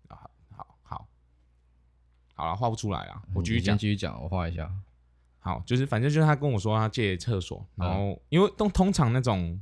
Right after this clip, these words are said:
Speaker 1: 就是不是像 Seven 那种，基本上都不会借厕所。
Speaker 2: 对啊。
Speaker 1: 然后一开始说不行，
Speaker 2: 呃。
Speaker 1: 然后他就指着他小孩，
Speaker 2: 嗯。
Speaker 1: 然后就一直说他要上之类的。
Speaker 2: 嗯，嗯。
Speaker 1: 然后我就，然后我就看那个小孩，因为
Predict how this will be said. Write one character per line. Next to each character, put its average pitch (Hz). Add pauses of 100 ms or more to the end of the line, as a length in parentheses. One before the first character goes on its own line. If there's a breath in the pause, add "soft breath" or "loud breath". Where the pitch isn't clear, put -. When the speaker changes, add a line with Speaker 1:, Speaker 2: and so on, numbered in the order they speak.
Speaker 1:
就 107
是 98
不 104
是 110
像 117
Seven 104
那 92
种， 85 (100)
基 -
本 113
上 95
都 98
不 90
会 82
借 82
厕 85
所。 - (140)
Speaker 2:
对 98
啊。 78 (180)
Speaker 1:
然 98
后 101
一 -
开 107
始 95
说 90
不 92
行， - (340)
Speaker 2:
呃。 80
Speaker 1:
然 85
后 92 (340 soft breath)
他 110
就 110
指 95
着 85
他 90
小 -
孩， - (800)
Speaker 2:
嗯。 85 (200)
Speaker 1:
然 87
后 90
就 92
一 104
直 92
说 82
他 -
要 87
上 78 (120)
之 -
类 62
的。 95
Speaker 2:
嗯， 85
嗯。 -
Speaker 1:
然 90
后 90
我 87
就， 85 (120)
然 98
后 110
我 104
就 -
看 117
那 104
个 98
小 82
孩， 76
因 127
为 175